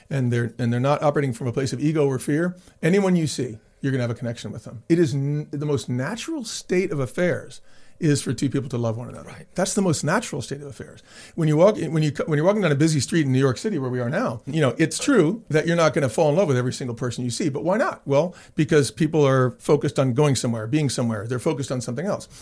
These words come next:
Speaker 1: But if you have two people who are open to a connection, and both of them are in a place where they have the moment and the, the, for it to arise, it is natural for them to form a connection. It is natural, ultimately, for people to love one another. And that's what's going on in this country.
Speaker 2: So we've spoke about the illusion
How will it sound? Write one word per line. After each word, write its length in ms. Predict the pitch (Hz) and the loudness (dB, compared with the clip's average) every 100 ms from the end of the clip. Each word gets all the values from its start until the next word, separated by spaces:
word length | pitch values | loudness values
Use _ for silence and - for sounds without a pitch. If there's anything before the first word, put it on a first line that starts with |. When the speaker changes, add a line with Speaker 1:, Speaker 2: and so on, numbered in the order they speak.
| - - - | -20 -20 -2
Speaker 1:
But 80 | 165 | 0
if 80 | 156 | 4
you 80 | |
have 100 | 247 | 4
two 160 | 240 233 | 6 4
people 240 | 226 165 | 4 0
who 80 | 151 | 2
are 180 | 135 151 | 0 2
open 320 | 202 233 214 | 2 2 0
to 360 | - 135 113 117 _ _ _ _ - - | 0 -2 -4 -8 _ _ _ _ -20 -2
a 120 | 139 | 0
connection, 540 | 131 131 113 - - - - - - | 0 0 -2 -6 -12 -14 -20 -20 -8
and 240 | 151 139 113 | -4 -2 4
both 300 | 196 226 214 | 6 6 4
of 140 | 151 | 2
them 180 | 143 131 | 0 0
are 140 | 143 | -2
in 80 | 131 | -2
a 40 | |
place 320 | 120 160 151 - | 0 0 0 -2
where 60 | |
they 100 | 131 | -2
have 120 | 117 | -4
the 100 | 117 | -4
moment 400 | 160 185 175 180 - | -2 0 0 -2 -4
and 160 | 127 117 | -6 -4
the, 280 | - - 101 | -6 -10 -10
the, 120 | 135 | -8
for 160 | 160 | -4
it 80 | 151 | -2
to 80 | 139 | -2
arise, 460 | 123 190 196 107 - - - _ | 0 2 0 -2 -6 -16 -20 _
it 140 | 170 180 | 0 2
is 140 | 135 | 2
natural 360 | 170 247 - 127 | 2 0 -2 -4
for 120 | 135 | -4
them 100 | 131 | -2
to 80 | 143 | -2
form 220 | 117 117 | -2 -4
a 20 | |
connection. 500 | 120 202 294 - 117 - | -2 -6 -6 -12 -16 -4
It 100 | 160 | 0
is 100 | 147 | 2
natural, 460 | 135 196 226 131 131 | 2 2 0 -4 -2
ultimately, 340 | 180 - 131 | -2 -2 -6
for 120 | - | -6
people 200 | 127 139 151 | -6 -4 -4
to 40 | |
love 240 | 143 196 | -2 -2
one 140 | 226 120 | -4 -6
another. 320 | 113 - - _ _ - | -8 -14 -18 _ _ -4
And 220 | 131 117 | -2 2
that's 300 | 143 151 - | 2 2 -2
what's 160 | 147 - | -4 -4
going 380 | - 156 156 | 0 2 2
on 180 | 151 214 | 2 0
in 60 | 120 | -2
this 140 | 110 | -6
country. 300 | - 101 - | -8 -10 -8
Speaker 2:
So 140 | - 120 | -2 0
we've 160 | 113 | 0
spoke 240 | - - - | 0 0 0
about 320 | 98 90 80 | -2 -2 -4
the 160 | 87 87 | -6 -4
illusion 760 | 87 82 92 107 98 58 58 | -2 0 0 0 -2 -8 -14